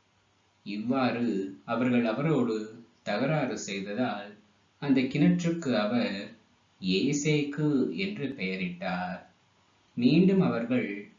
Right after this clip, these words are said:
வேறொரு கிணறு தோண்டினர். முன்பு போல் அதை பற்றியும் வாக்குவாதம் ஏற்பட்டது. எனவே அதற்கு சித்னா என்று அவர் பெயரிட்டார். அவர்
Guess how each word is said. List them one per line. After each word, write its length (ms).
வேறொரு 580
கிணறு 420
தோண்டினர். 640
முன்பு 440
போல் 380
அதை 320
பற்றியும் 520
வாக்குவாதம் 720
ஏற்பட்டது. 640
எனவே 480
அதற்கு 520
சித்னா 500
என்று 440
அவர் 400
பெயரிட்டார். 920
அவர் 440